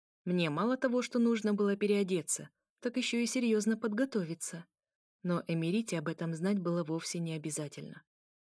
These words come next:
Она снова усмехнулась, на этот раз чуть снисходительно. «Не знала, что ты такая богобоязненная. Даже у нас-то в Айремору не все верят. Говорят, почила она в вечности еще веков тысячу назад».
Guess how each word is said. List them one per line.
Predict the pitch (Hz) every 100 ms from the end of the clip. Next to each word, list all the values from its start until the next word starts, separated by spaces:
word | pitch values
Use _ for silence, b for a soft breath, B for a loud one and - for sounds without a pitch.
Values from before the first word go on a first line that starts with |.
| _ _ -
Она | 214 220
снова | 226 285 262 165
усмехнулась, | 151 - 180 180 180 147 147 - -
на | 156 175
этот | 220 220
раз | 202 202
чуть | - 180
снисходительно. | - 175 - 170 156 143 135 135 135 - _ _ _ _ _ _ _ -
«Не | 254 277
знала, | 285 339 226 226
что | - 262
ты | 247
такая | 220 220 202 190
богобоязненная. | 202 214 214 269 277 196 170 165 160 160 - _ _
Даже | 226 220 226 240
у | 233
нас-то | 247 285 302
в | 269
Айремору | 269 269 262 202
не | 202 220
все | - 233
верят. | 220 175 156 - _ _ _ _ _ -
Говорят, | 285 302 294 294 285 277
почила | 262 262 - 339 277 214
она | 202 208
в |
вечности | 269 302 - 185 - 190
еще | 190 - 320
веков | 269 269 294 -
тысячу | 311 294 180 -
назад». | 180 185 180 160 -